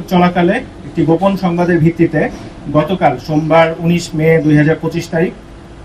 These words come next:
আহ, খুলনা মহান-, মহানগরীর সোনাডাঙ্গা থানাধীন হোটেল সুইট প্যালেস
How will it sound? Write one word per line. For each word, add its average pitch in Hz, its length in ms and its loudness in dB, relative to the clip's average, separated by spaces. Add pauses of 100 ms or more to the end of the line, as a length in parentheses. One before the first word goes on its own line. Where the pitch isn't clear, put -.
আহ, 131 220 -2
খুলনা 180 240 4
মহান-, 185 320 4 (100)
মহানগরীর 180 600 4
সোনাডাঙ্গা 165 580 0
থানাধীন 165 420 2 (420)
হোটেল 180 380 2
সুইট 214 340 -2
প্যালেস 170 320 0